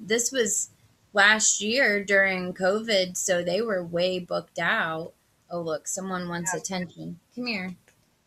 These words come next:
Speaker 1: Come here. We're talking about cats, so you can make an appearance if you want. But she's very fat.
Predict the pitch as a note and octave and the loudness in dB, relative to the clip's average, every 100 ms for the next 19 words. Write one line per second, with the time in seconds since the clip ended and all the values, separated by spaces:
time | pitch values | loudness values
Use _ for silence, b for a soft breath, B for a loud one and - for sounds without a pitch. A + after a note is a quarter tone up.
0 | _ _ _ _ A#3 A#3 G3 F#3+ F#3 G3 | _ _ _ _ -6 -4 -4 -6 -6 -6
1 | G3 G3+ G3+ G#3+ G3+ G3+ G3 - F#3 F3 | -2 -4 -2 -4 -2 -2 -4 -6 -6 -6
2 | - - F#3 F#3 F3+ F3+ - G3 F#3+ F#3 | -6 -4 -4 -6 -8 -12 -10 -8 -8 -8
3 | G3 F#3 F#3 G3 F3 - - G#4+ - F2 | -8 -10 -8 -8 -8 -10 -14 -14 -14 -12
4 | E2+ - _ - - _ _ - D#3+ - | -14 -16 _ -20 -20 _ _ -20 -20 -18
5 | A#3+ A3 G#3 A#3+ A#3+ A3+ - - - - | -14 -16 -12 -10 -10 -10 -16 -18 -18 -18
6 | - | -20